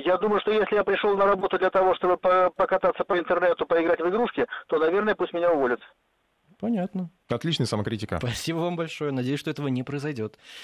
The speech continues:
Speaker 2: Ну, в этом есть, конечно, доля правды. Если ты находишься на рабочем месте, ну,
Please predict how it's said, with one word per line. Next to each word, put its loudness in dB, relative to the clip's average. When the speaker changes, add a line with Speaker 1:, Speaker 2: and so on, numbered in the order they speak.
Speaker 2:
Ну, 0
в -4
этом -4
есть, -4
конечно, -6
доля -4
правды. -6
Если -4
ты -4
находишься -4
на -2
рабочем -6
месте, -4
ну, -4